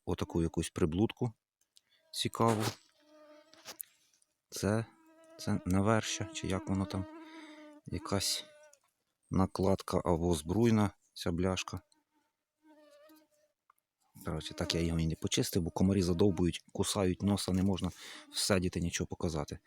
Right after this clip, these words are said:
Це щось незрозуміле також, цікаве. Ну і,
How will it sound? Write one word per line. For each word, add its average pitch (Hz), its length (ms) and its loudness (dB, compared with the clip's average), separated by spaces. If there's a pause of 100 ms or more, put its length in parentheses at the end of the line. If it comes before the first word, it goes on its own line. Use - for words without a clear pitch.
(520)
Це 104 260 4
щось - 340 -2
незрозуміле 85 760 4
також, - 480 0 (180)
цікаве. 113 540 0 (580)
Ну 120 160 4
і, 123 140 0